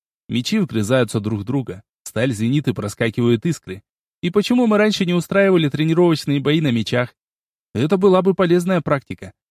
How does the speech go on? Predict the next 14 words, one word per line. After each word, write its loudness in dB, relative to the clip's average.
Держа -4
меч 2
за 0
рукоять 0
и -6
клинок, -2
Артур -2
с -12
силой 0
толкает. -2
Вынужденно 2
шагаю 2
назад. 0
Да, 2